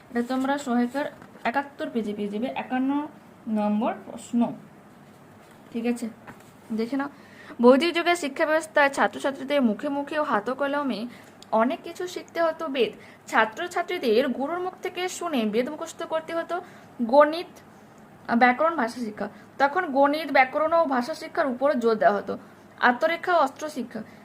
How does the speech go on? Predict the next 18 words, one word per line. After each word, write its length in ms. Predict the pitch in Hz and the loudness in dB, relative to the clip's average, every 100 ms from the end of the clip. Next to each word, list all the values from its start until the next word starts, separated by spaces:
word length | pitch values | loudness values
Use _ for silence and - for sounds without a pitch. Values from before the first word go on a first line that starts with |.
| - | -6
ছাত্রছাত্রীরা 760 | - 277 277 359 359 359 302 220 | 2 2 2 -2 -2 0 4 6
নিজেদের 360 | 240 262 254 330 | 6 2 -2 2
রক্ষা 280 | 294 285 330 | 2 2 -2
করা 240 | 320 320 320 | 4 6 6
ও 120 | 294 226 | 4 4
অস্ত্র 300 | 214 240 - | 2 0 -6
চালানো 340 | 392 277 277 339 381 - | -4 -2 0 -2 -6 -14
শিখত। 300 | - 311 - 175 - | -8 -8 -6 -8 -8
চিকিৎসা, 380 | 285 320 262 208 - - - - | -8 -8 -4 -6 -6 -16 -20 -2
তারা 160 | - 294 294 | 4 8 8
অসুস্থ 320 | 262 339 - 349 | 6 -2 -6 -4
রোগীর 300 | 339 320 339 | -4 -4 -6
চিকিৎসা 360 | 262 247 277 320 | -8 -8 -6 -4
করতে 220 | 311 320 | -4 -6
শিখত। 260 | 320 311 320 | -12 -10 -6
নাচ 280 | 294 285 277 | -2 0 0
গান, 120 | 220 202 - - - | -4 -4 -10 -20 -10
ছাত্রীরা 500 | - 262 285 330 233 | 0 0 0 0 4